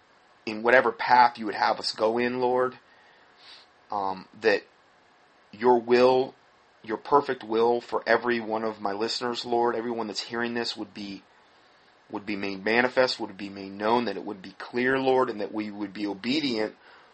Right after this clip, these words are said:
to whatever direction you're leading us in, that you'd use us mightily in the days and times to come, Lord, to,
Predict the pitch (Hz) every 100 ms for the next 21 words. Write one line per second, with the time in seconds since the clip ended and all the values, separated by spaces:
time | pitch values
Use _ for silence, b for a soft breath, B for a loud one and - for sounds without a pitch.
0 | b _ - 117 113 123 139 131 113 113
1 | 113 - 113 107 101 110 123 127 127 123
2 | 131 123 101 110 101 110 123 117 - 110
3 | 123 117 120 117 98 113 113 110 - 110
4 | 110 - 107 110 107 107 107 107 98